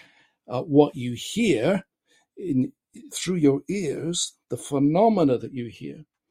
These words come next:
uh, fills the whole of your heard space. You don't say of a note, "It's there, but it's not over here." It fills everything. It has no edges to it.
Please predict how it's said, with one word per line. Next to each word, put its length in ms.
uh, 120
fills 340
the 80
whole 540
of 120
your 240
heard 280
space. 440
You 100
don't 280
say 280
of 100
a 40
note, 340
"It's 380
there, 380
but 200
it's 220
not 260
over 240
here." 400
It 140
fills 420
everything. 480
It 100
has 200
no 180
edges 380
to 160
it. 160